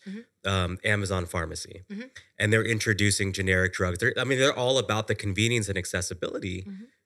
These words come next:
Speaker 2: to try to get, you know, couponing, which eighty-five percent of the population doesn't utilize, and they just announced that this morning. So,
Speaker 1: Mm-hmm.
Speaker 2: I, I mean, i-, is it massive progress in terms of is it gonna solve all the issues? No. Um,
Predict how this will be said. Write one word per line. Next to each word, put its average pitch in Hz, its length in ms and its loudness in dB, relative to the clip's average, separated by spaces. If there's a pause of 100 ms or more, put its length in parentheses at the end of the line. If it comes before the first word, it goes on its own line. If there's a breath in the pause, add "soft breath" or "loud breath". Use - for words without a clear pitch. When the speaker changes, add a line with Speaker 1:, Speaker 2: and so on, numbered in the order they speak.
Speaker 2:
to 113 100 2
try 120 260 2
to 117 80 2
get, 104 460 2
you 107 80 -2
know, 98 160 2 (240)
couponing, 101 600 0
which - 260 -2 (540)
eighty-five 131 520 2
percent 113 380 0
of 107 80 -2
the 101 80 -2
population 98 680 -4
doesn't 98 280 -4
utilize, - 420 -8
and 92 120 -6
they 90 40 -6
just 101 200 -4
announced 98 260 -2
that 98 140 -4
this - 180 -10
morning. 117 160 -2
So, 127 200 2
Speaker 1:
Mm-hmm. - 200 -8 (160)
Speaker 2:
I, 156 220 4
I - 20 2
mean, 160 140 6
i-, 143 420 0
is 143 160 4
it 123 240 2
massive 110 760 0
progress 175 480 -2
in 135 80 -2
terms 120 220 2
of 117 80 4
is 104 80 -2
it 101 60 -2
gonna 107 100 6
solve 101 300 2
all 95 100 2
the 92 140 -2
issues? 175 320 -4
No. 110 400 4 (600 soft breath)
Um, 107 280 2